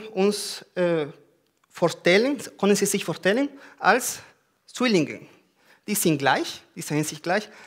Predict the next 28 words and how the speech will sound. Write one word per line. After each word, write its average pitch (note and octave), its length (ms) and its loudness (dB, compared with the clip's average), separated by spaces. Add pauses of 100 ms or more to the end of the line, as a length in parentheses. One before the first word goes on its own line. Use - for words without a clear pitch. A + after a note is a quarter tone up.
(160)
aber - 240 4
eine C4 260 2 (400)
von A3 220 0
denen G#3 220 4 (880)
hat - 260 -6
so - 100 -8
viele A3+ 400 0 (1300)
Neutronen F3 560 2
gegessen. - 380 -6 (440)
Und E3+ 180 2
das F#3 160 4
ist D#3+ 180 -6
schwer. G2 320 -6 (1120)
So, E3+ 300 0
diese C#4+ 260 4
Verhältnis F#3 460 2
zwischen D#3 360 -2 (460)
der D#3+ 240 0
schwer G#3+ 460 4
und D#3 80 2
leichten D#3+ 300 2
Isotopen, G3 600 -2 (340)
der D3 80 -12
schwer G3+ 320 4
und G3 100 0
leichte, D3+ 380 0 (440)
benutzen, G3+ 640 2 (280)
von, A3+ 360 0